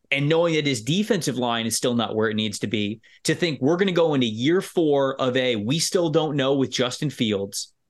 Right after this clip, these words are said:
not take a quarterback with one of our two first-round picks, knowing that we are still a year or two away in the trenches from being able to compete.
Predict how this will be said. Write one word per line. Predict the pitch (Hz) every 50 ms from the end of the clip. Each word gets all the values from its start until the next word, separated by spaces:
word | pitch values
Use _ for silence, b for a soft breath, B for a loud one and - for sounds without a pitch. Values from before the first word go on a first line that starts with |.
| _ _ _ _ _
not | - 120 123 143 160 175 - 233 -
take | - 196 175
a | 170
quarterback | - - 151 147 139 127 127 123 120 117 110 -
with | 120 120 120 120
one | - 123 127 127
of | 123 110
our | 117 113
two | 113 - - 135 120 110
first-round | - 123 113 104 - 127 110 107 104 -
picks, | - 113 107 104 - - - B B B B B
knowing | 160 170 185 202 247 240 247 277 294 262 247 208 196 190 190 170
that | 202 208
we | 175 170 202 214
are | 214 202 202
still | - - - - 214 226 226 226 214 202 -
a | 196
year | 196 165 165 185 208 220 220
or | 208 208
two | 208 - 208 208
away | 202 196 180 202 202 202 202 190
in | 202 - 202 214 202
the | 202
trenches | 196 202 - - - - 214 247 285 269 - - 240 202 160 135 -
from | - - 160 147 139
being | 131 160 156 147 139
able | 139 131 139
to | 135 131
compete. | - 143 120 - 135 147 151 156